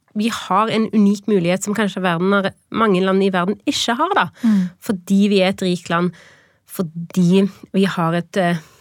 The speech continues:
Speaker 1: på mange måter et godt norsk forvaltningssystem, som det heter. Ikke sant? Vi stoler på politikerne våre,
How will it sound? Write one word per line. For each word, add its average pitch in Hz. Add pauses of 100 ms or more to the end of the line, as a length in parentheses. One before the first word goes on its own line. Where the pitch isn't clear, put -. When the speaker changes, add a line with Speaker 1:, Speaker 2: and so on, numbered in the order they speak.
(260)
Speaker 1:
på 208
mange 180
måter 175
et 170
godt -
norsk 170
forvaltningssystem, 175
som 185
det 180
heter. 202
Ikke -
sant? 190
Vi 185
stoler 180
på 170
politikerne 170
våre, 175